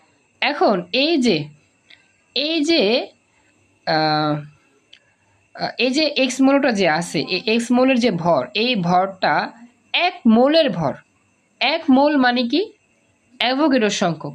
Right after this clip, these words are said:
six point zero two three ten to the power twenty three, সেটা। তো আমরা লিখবো আগের মতোই, ঐকিক নিয়মে অঙ্কটা হবে। হ্যাঁ, তো লিখবো যে উদ্দীপকের প্রথম মৌলটি হচ্ছে এক্স সেভেন্টিন, অর্থাৎ এক্স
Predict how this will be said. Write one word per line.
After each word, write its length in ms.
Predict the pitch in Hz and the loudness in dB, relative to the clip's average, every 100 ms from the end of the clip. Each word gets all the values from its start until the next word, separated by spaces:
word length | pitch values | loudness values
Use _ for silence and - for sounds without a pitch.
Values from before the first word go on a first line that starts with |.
| - | -6
six 100 | 233 233 - | -6 -4 -2
point 220 | 220 208 180 | -2 0 0
zero 140 | 196 196 | 0 -2
two 100 | 208 | -4
three 180 | - 202 190 | -2 -4 -2
ten 100 | 190 | -4
to 60 | 190 | -2
the 60 | 185 | 0
power 120 | 180 | 0
twenty 200 | 190 185 175 | -2 -6 -6
three, 180 | 160 143 | -10 -10
সেটা। 360 | - - 175 139 - _ _ - _ | -8 -6 -6 -8 -14 _ _ -20 _
তো 40 | - | -2
আমরা 100 | 262 | 0
লিখবো 320 | 247 339 254 | 0 0 0
আগের 260 | 185 202 262 | 0 0 0
মতোই, 380 | 208 175 202 403 _ _ | 0 0 -4 -4 _ _
ঐকিক 260 | 226 269 277 | -2 0 0
নিয়মে 160 | 294 233 | 2 2
অঙ্কটা 260 | 196 190 | 0 -2
হবে। 260 | 165 156 139 | -4 -4 -4
হ্যাঁ, 200 | 196 233 185 | -4 -2 -2
তো 60 | |
লিখবো 280 | 208 226 214 403 - - - - - | -2 0 -2 -2 -6 -20 -20 -14 -6
যে 60 | 294 - | -4 0
উদ্দীপকের 400 | 254 311 339 330 | 2 2 2 0
প্রথম 200 | 285 254 277 | 0 2 4
মৌলটি 220 | 262 262 | 4 2
হচ্ছে 300 | 277 - - 175 196 | 0 0 -2 -4 -2
এক্স 120 | 233 233 202 | -6 -4 -4
সেভেন্টিন, 440 | 185 190 180 135 147 - _ - _ | -2 -2 -4 -6 -8 -16 _ -20 _
অর্থাৎ 400 | - 208 - 269 233 233 | -4 -4 -2 -2 0 -2
এক্স 160 | 240 | -4